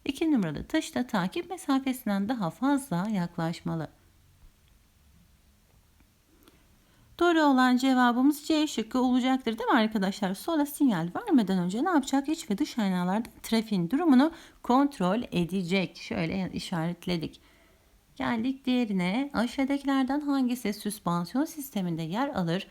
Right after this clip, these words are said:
Şaft, debriyaj, amortisör, diferansiyel.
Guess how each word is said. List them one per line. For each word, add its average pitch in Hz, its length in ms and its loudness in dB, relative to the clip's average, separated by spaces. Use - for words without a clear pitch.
Şaft, 294 520 0
debriyaj, 220 640 -2
amortisör, 202 680 -2
diferansiyel. 165 720 -4